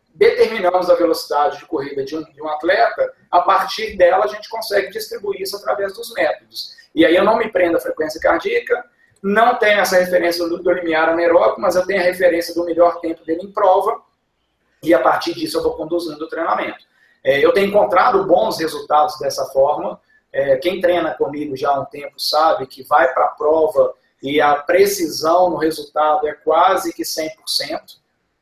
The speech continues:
O Sérgio já brincou muito comigo isso, que eu falava que o cara ia pra prova, pra uma maratona pra três e oito. Ah, não, não vai fazer três e oito, cara. O cara vai fazer três e dez, três e doze. Não, mas o cara vai fazer muito próximo de três e oito e ele ia lá e fazia três e oito.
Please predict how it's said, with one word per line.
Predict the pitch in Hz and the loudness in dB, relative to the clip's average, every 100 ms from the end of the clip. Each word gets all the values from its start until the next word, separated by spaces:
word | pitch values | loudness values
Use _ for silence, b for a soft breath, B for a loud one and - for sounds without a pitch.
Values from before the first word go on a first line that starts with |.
| _ | _
O | |
Sérgio | - 160 160 156 | 0 2 2 2
já | |
brincou | 156 - 156 147 | 0 0 -2 0
muito | 180 - | -2 -2
comigo | - 147 139 131 | -6 -8 -8 -4
isso, | 185 190 | -4 -4
que | - | -4
eu | |
falava | 139 - - | 0 0 -2
que | |
o | 139 | -2
cara | 151 170 | 0 2
ia | 180 | 2
pra | 165 | 0
prova, | - 180 190 185 | 2 2 2 2
pra | 175 - B B 151 | 0 0 B B -2
uma | 175 | 2
maratona | 196 190 - 208 226 226 | 4 4 2 2 2 2
pra | 202 196 180 - b b _ - | 2 2 2 -2 b b _ -2
três | 254 254 196 | 2 2 0
e | 240 | 4
oito. | 202 - - - - - | 4 4 -2 -14 -20 -8
Ah, | 135 | -6
não, | 120 123 | -4 -6
não | 120 | -4
vai | - - | -4 -4
fazer | 135 135 | -8 -10
três | 135 131 131 | -6 -6 -6
e | |
oito, | 123 107 - | -10 -10 -10
cara. | - | -10
O | |
cara | 175 180 | -6 -4
vai | 151 | -4
fazer | - 170 196 | -6 -6 -6
três | 202 196 196 | -4 -4 -4
e | 220 - | -12 -2
dez, | 165 165 156 - | 0 2 2 -2
três | - 156 151 | -2 -4 -4
e | - | -8
doze. | 139 131 190 | -4 -4 -4
Não, | 262 269 | -4 -2
mas | 190 | -4
o | - | 0
cara | - 254 | 2 2
vai | 262 | 2
fazer | - 220 | 0 -2
muito | 202 311 - | 0 -2 -4
próximo | - 381 180 - | -2 0 0 -2
de | 170 | -10
três | 359 175 - | -2 -2 0
e | - | 0
oito | 440 - | 0 0
e | 302 | 0
ele | 233 202 | 0 2
ia | 180 | 2
lá | 156 156 | 4 2
e | - - | 0 -4
fazia | 175 170 - - | -6 -4 -6 -4
três | 156 139 127 | -2 -2 -2
e | |
oito. | 131 - - | 0 0 -6